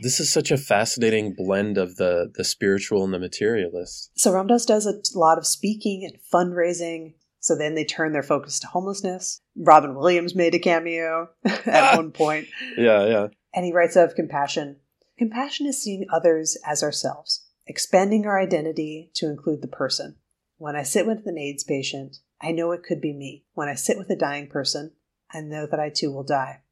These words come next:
Speaker 2: Sitting
Speaker 1: Mm.
Speaker 2: with the woman in Guatemala, their suffering was also mine. And behind our suffering, we share love." And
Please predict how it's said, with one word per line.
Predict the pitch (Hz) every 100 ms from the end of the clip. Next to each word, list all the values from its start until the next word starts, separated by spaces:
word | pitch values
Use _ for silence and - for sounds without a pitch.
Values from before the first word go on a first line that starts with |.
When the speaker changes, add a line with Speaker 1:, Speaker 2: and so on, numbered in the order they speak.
| _ _ _ -
Speaker 2:
Sitting | - 208 196
Speaker 1:
Mm. |
Speaker 2:
with | 202
the | 208
woman | 175 160 160
in | 147
Guatemala, | 143 147 139 139 180 160 131 - _ -
their | 185
suffering | 185 208 208 208
was | 196 196
also | 185 196
mine. | 180 170 160 151 _ _
And | 156
behind | 147 156 160
our | 165
suffering, | 156 165 - 165 160 160 _ _
we | - 135
share | - 143
love." | 131 131 135 - _ -
And | 170 165 165